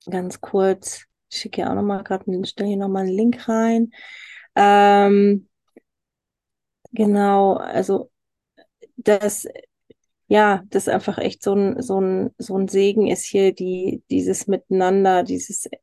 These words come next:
äh, gemeinsame Erinnern, die Aleph-Akademie und, ähm, danke noch mal, Cornelia, für die Spende und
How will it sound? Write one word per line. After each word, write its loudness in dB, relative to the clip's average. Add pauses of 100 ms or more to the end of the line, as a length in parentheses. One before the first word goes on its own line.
äh, -6
gemeinsame 2
Erinnern, 2
die -2
Aleph-Akademie 0
und, -4 (680)
ähm, 2 (480)
danke 0
noch 0
mal, 0
Cornelia, 0
für -6
die -2
Spende 2
und -4